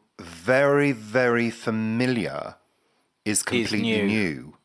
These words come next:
Speaker 2: Right.
Speaker 1: So, for example, you're walking down the road that you've walked down hundreds of times.
Speaker 2: Mm.
Speaker 1: You see a house which you must look at every day and think,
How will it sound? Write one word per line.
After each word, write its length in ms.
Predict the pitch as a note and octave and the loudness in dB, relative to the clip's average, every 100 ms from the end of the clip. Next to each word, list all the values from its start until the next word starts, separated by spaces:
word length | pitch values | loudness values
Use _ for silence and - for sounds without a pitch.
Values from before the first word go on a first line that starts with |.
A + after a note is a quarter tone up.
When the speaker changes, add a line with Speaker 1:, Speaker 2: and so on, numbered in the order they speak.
| _ - | _ -2
Speaker 2:
Right. 460 | G#2+ G2+ F#2+ - - | 0 0 -2 -8 -4
Speaker 1:
So, 320 | - A#2+ A2+ | 0 2 0
for 320 | - C#3 C3 | -2 2 2
example, 460 | A2 A#2+ G#2+ G2 F#2+ | 2 0 0 0 -4
you're 100 | F2+ | 0
walking 300 | G#2+ A#2+ G#2+ | 0 0 -2
down 160 | F#2+ F2 | -2 0
the 80 | |
road 560 | F2+ F#2+ D2 C2+ C#2 - - _ - | 2 2 0 -6 -10 -12 -18 _ -10
that 260 | F#2 F#2 | -4 -4
you've 200 | F#2+ F2+ | -4 -4
walked 260 | G2+ F2 - | -2 -2 -2
down 500 | F#2+ E2+ E2+ E2 E2 _ _ _ - | -2 -2 -4 -6 -12 _ _ _ -6
hundreds 560 | - G#2 F#2 F2+ - | -4 -2 -4 -4 -4
of 100 | F2 | -4
times. 720 | - G#2 G#2 D#2+ B1+ - A2 G#2+ | -6 -4 -2 -4 -8 -12 -6 -4
Speaker 2:
Mm. 200 | G2+ G2+ - - - - | -4 -8 -18 -20 -20 -6
Speaker 1:
You 140 | A2 | 0
see 240 | G#2 - B2 | 2 4 4
a 60 | |
house 840 | G#2+ B2 G2 C#2+ - G#2 - - - _ _ _ | 2 0 -2 -4 -4 -2 0 0 -4 _ _ _
which 240 | G#2 - | -2 0
you 60 | G#2+ | 0
must 360 | G2+ G2 - | 0 0 -2
look 320 | G2 A2 - G2 | -2 -2 -2 -2
at 280 | D2 - _ _ | -4 -6 _ _
every 320 | A2 - F#2+ | -2 0 -4
day 520 | - A#2 F2+ C2 B1+ - _ - _ _ | 0 0 0 -4 -12 -18 _ -20 _ _
and 160 | A2 G2+ | -4 0
think, 300 | A#2 G#2+ | -2 -2